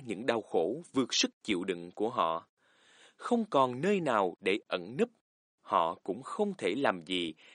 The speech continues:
để thoát ra khỏi tình trạng ấy, dù chỉ là một hoài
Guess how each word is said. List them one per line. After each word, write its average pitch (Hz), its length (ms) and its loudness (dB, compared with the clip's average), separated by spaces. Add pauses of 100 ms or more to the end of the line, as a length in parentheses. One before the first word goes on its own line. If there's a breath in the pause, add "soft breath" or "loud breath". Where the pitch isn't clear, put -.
(120)
để 107 360 2
thoát 254 300 -4
ra 131 120 -2
khỏi 101 400 -2
tình 101 240 -2
trạng 82 280 -2
ấy, 151 280 -8 (540 soft breath)
dù 131 360 2
chỉ 117 180 -4
là 120 340 0
một 101 240 0 (120)
hoài 107 240 4